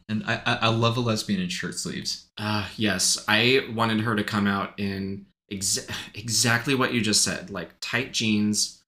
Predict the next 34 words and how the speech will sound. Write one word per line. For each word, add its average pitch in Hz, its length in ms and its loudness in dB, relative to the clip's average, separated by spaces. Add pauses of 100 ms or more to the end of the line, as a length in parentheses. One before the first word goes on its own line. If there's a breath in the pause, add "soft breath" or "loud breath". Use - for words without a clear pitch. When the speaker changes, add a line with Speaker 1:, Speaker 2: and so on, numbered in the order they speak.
(160)
Speaker 2:
shirt - 280 0
sleeves, 101 680 2
and 107 120 0
then 104 140 2
just 107 180 0
a 95 120 -4
tight 104 480 -4
black 95 340 -6
leather 92 300 -4
vest, 90 560 -2 (560 loud breath)
with 107 220 -2
her 104 240 0
shirt 98 580 2
unbuttoned, 98 540 0
like, 92 300 2
all 180 140 4
the 98 80 2
way 95 160 2
down. 98 600 0
Speaker 1:
<laughs> - 60 -20
Speaker 2:
Sorry 101 280 0
to 104 120 2
my 95 100 2
husband. 98 480 -4
Speaker 1:
<laughs> 214 640 2 (920 loud breath)
Speaker 2:
But 139 100 4
no, 185 160 6
she's, 214 400 2 (320)
she's, 131 540 2
uh, 110 240 6
Patricia 107 460 -2
Charbonneau's 95 800 -4 (260)
very 107 200 4
sexy. - 520 -4